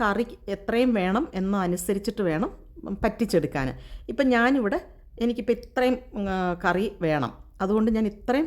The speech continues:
വഴറ്റിയെടുത്തിട്ടുണ്ട്. അതേപോലെ നമ്മൾ ആദ്യം പ്രഷർ കുക്കറിനകത്ത് സവാള ഇടുമ്പം കുറച്ചേ ഇടാൻ പാടുള്ളൂ. എത്ര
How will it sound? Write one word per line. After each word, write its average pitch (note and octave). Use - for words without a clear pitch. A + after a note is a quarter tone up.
വഴറ്റിയെടുത്തിട്ടുണ്ട്. E3+
അതേപോലെ G#3
നമ്മൾ F3+
ആദ്യം G3+
പ്രഷർ F3
കുക്കറിനകത്ത് G3
സവാള G3
ഇടുമ്പം D#3
കുറച്ചേ G#3
ഇടാൻ D#3+
പാടുള്ളൂ. C#3
എത്ര -